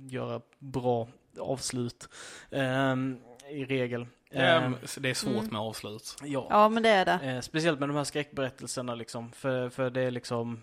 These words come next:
Speaker 1: på något sätt så är det hur mycket som ska formuleras innan,
Speaker 2: Ja,
Speaker 1: innan,
Speaker 2: ja.
Speaker 1: innan det är, det är klart, liksom.
Speaker 2: Eller typ när de vaknar upp på ett sjukhus och så är sjuksköterskan fan och så.
Speaker 1: <laughs>
Speaker 3: Ja,
Speaker 1: Exakt.
Speaker 3: lite.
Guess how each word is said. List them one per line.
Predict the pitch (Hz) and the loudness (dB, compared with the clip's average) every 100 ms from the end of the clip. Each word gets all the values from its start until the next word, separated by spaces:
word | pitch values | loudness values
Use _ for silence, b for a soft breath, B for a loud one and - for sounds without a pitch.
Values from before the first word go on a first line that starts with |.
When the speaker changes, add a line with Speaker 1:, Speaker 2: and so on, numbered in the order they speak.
| - | -8
Speaker 1:
på | 139 | -2
något | 127 - | -2 -2
sätt | 127 120 | -6 -6
så | - 127 | -4 -4
är | 120 | -2
det | 117 117 - _ b b b b | -2 -4 -6 _ b b b b
hur | - 151 | 0 2
mycket | 139 135 - 127 - | 2 -2 -2 -4 -2
som | 127 | -8
ska | - - 123 117 | -6 -2 -2 -2
formuleras | - 127 123 120 110 - 113 - - - _ _ | -4 -6 -4 -4 -4 -6 -10 -12 -14 -16 _ _
innan, | 131 127 | -4 0
Speaker 2:
Ja, | 117 107 | 2 2
Speaker 1:
innan, | 135 120 117 | 0 -2 -4
Speaker 2:
ja. | 110 | -4
Speaker 1:
innan | 135 120 120 120 | -4 -4 -8 -8
det | 120 | -6
är, | 117 - | -6 -8
det | 143 131 | -10 -10
är | |
klart, | - - - - | -8 -10 -12 -12
liksom. | - | 0
Speaker 2:
Eller | 131 123 | 2 2
typ | 127 117 | 0 0
när | 120 | -2
de | 120 | 2
vaknar | 120 113 123 | 2 2 -2
upp | 113 | -2
på | - | -2
ett | 110 | -2
sjukhus | - 117 117 110 104 - | 0 0 0 -4 -6 -8
och | 113 | -4
så | 117 | -2
är | |
sjuksköterskan | - 117 - 110 - 117 | 0 -2 -2 -4 -2 -6
fan | - 107 104 104 | 0 0 0 -6
och | 104 | -6
så. | - - | -6 -4
Speaker 1:
<laughs> | - 156 679 - - - - - - - | 2 2 4 0 0 -4 -6 -8 -10 -4
Speaker 3:
Ja, | 226 247 233 | 6 6 6
Speaker 1:
Exakt. | 202 - 147 233 | 2 -2 0 2
Speaker 3:
lite. | 202 - | 0 -4